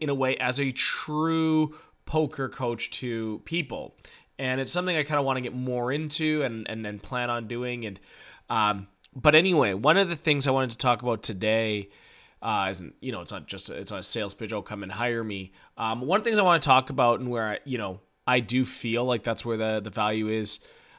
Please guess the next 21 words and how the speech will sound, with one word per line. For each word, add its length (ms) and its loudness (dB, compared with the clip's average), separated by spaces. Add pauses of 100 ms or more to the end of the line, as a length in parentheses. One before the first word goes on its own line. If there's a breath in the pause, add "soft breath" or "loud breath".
uh, 400 0
of 80 -4
having 680 -4
your 320 -6
own 300 -2
coach, 640 0 (480 soft breath)
um, 460 -4
there 420 4
with 280 -2
you, 380 0
uh, 200 0
through 200 -6
your 120 -4
grind, 720 2 (580 soft breath)
is 280 4
that 120 4
idea 300 4
that 140 -2
not 300 10
all 180 8
grinds 520 4